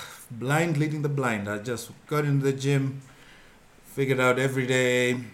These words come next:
Monday's chest, Tuesday's legs, and then whatever comes after that is you fig-, you decide, and then Friday's arms, 'cause you need,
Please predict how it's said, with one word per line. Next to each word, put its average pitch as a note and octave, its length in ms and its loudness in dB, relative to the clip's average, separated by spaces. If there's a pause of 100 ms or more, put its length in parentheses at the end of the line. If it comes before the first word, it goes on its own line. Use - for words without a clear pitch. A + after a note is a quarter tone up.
(120)
Monday's A2+ 540 -4
chest, E3+ 520 -4
Tuesday's A#2 640 -8
legs, D#3+ 480 -6 (1080)
and A2+ 280 -4
then A#2 340 -2
whatever A2 320 -2
comes A2+ 360 -4
after G#2+ 320 -6
that G#2 360 -6
is G2 340 -10 (720)
you - 120 -14
fig-, A2+ 380 -10
you G#2+ 160 -8 (180)
decide, B2 480 -2
and G#2 180 -6
then A2 240 -2
Friday's A2+ 480 -2
arms, G2+ 380 -6
'cause F#2+ 260 -10
you G#2 80 -8
need, G#2+ 220 -4